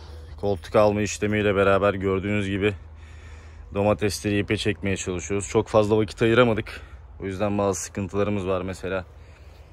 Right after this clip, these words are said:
burada yeterince boylanmış domateslerimiz ve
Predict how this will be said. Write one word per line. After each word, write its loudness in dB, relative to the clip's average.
burada -4
yeterince -6
boylanmış -2
domateslerimiz -6
ve -2